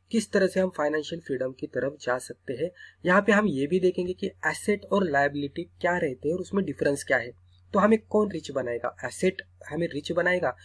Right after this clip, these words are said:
या तो लायबिलिटी? दोस्तों, generally क्या होता है कि हम कभी-कभी लायबिलिटी को ही एसेट समझ लेते हैं और उसमें हम इन्वेस्ट करते हैं, जो कि वो, अ, basically लायबिलिटी रहते हैं और वो कंटिन्यूअस बेसिस पे हमें उसमें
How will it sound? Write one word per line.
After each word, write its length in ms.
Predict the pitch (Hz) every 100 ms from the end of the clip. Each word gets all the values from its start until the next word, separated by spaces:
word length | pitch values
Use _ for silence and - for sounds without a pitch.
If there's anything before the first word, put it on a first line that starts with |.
| - - - -
या 100 | 139
तो 140 | 196
लायबिलिटी? 600 | 180 123 123 120 120 139 - _ _ _ _ _ _ -
दोस्तों, 640 | 180 190 - 226 220 214 _ _
generally 680 | 165 165 175 175 202 214 -
क्या 120 | 180
होता 240 | 180 190
है 80 | 190
कि 120 | 190
हम 160 | 185 190
कभी-कभी 540 | - 160 190 190 202
लायबिलिटी 680 | 175 135 147 156 151 151 180
को 260 | - 156 151
ही 140 | 190 -
एसेट 360 | 143 - 196 190
समझ 320 | - 151 139 127
लेते 240 | 127 131
हैं 60 | 175
और 60 | 202
उसमें 260 | - 214
हम 160 | 196 190
इन्वेस्ट 340 | 160 143 143
करते 320 | - 127 -
हैं, 160 | 123 127 - - -
जो 120 | 147 196
कि 160 | 202
वो, 360 | 202 214 202 - -
अ, 80 | 143
basically 580 | 147 - 180 202 202
लायबिलिटी 520 | 143 143 143 143 185 170
रहते 280 | 127 -
हैं 100 | 147
और 40 | 196
वो 320 | 202 220 214 - - -
कंटिन्यूअस 400 | 196 214 214 190
बेसिस 300 | 160 160 156
पे 100 | 165
हमें 180 | 156 160
उसमें 260 | 170 160